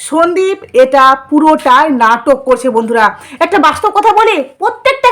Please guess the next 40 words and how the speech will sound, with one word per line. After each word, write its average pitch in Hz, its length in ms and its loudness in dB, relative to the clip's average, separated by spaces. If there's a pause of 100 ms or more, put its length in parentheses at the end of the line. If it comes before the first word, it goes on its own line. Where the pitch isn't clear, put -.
ক্রিয়েটার, 370 420 0 (180)
হ্যাঁ, 440 240 2 (360)
বা 277 80 0 (100)
প্রত্যেকটা 320 520 -4
ব্লগারের 262 380 2 (180)
একটাই 277 400 -6
লক্ষ্য 311 320 -2
থাকছে 285 260 -2 (360)
যে 294 100 0
আমাকে 262 320 -2 (100)
চ্যানেলের 247 400 -2
ভিউজ 247 280 -4 (100)
আপ 226 180 -2 (100)
করতে 220 280 -6
হবে, 202 180 -10 (440)
ঠিক 427 180 -4
আছে? 466 140 -2 (200)
প্রত্যেকটা 370 500 -4
ক্রিয়েটারের 302 420 0
একটাই 269 320 0
লক্ষ্য। - 240 -2 (460)
যেখানে 349 280 -2
সন্দীপ 339 420 -2 (320)
এই 427 120 2
যে 415 80 2 (220)
নাটকটা 302 440 -2
করছে 392 260 -2
না, 359 60 2 (120)
যে 262 120 -6
তো - 60 -4 (100)
আমাদেরকে 285 360 0
বোঝানোর 262 360 0
চেষ্টা 269 260 -4
করছে 269 180 -2 (380)
যে 277 140 2
আমার 262 160 -2
কারোর 247 180 -2
সাথে 254 200 -4
সম্পর্ক 254 280 -2 (160)
আছে, 254 160 -4